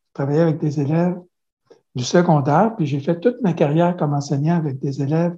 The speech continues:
au secondaire. Euh, j'ai enseigné pas mal toutes les matières au secondaire. J'ai enseigné du présecondaire, puis ça, je connais bien les contenus des programmes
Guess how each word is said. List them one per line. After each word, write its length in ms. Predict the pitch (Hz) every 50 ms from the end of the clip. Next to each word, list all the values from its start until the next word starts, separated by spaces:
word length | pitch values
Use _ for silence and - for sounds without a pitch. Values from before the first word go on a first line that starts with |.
| - _ _ _ _ _ _ _ -
au 160 | - 185 175
secondaire. 560 | 175 - 151 131 135 127 123 123 131 127 - _ _ _ _ _ _ _ _ _ _ _ _ _ _ _ _ _ _ _ _ _ _ _ _ _ _ -
Euh, 220 | 135 135 139 139 147 - - _ _ -
j'ai 160 | 156 135 160
enseigné 440 | 156 151 151 - - 156 160 180 202
pas 200 | 196 202 - 180
mal 320 | 175 185 190 190 185 - -
toutes 240 | - 202 - -
les 120 | - 165 151
matières 540 | 147 139 135 131 - 160 147 143 135 131 143
au 80 | 143
secondaire. 760 | 135 - 147 135 135 135 131 131 135 143 143 160 190 240 262 - _ _ _ _ _ _ _ _ _ _
J'ai 100 | - 139
enseigné 420 | 131 131 127 - 156 151 165 185 175
du 160 | 151 - -
présecondaire, 880 | - - 175 170 233 247 - 247 196 185 165 151 131 147 156 208 220 -
puis 120 | - -
ça, 80 | - 208
je 100 | 196 -
connais 280 | - 190 160 151 139
bien 260 | 131 131 151 170 196 196
les 140 | 175 151
contenus 460 | 160 - 143 135 131 131 - 175 175 165
des 120 | 156 139
programmes 600 | 135 - - 143 131 135 135 151 156 160 156 160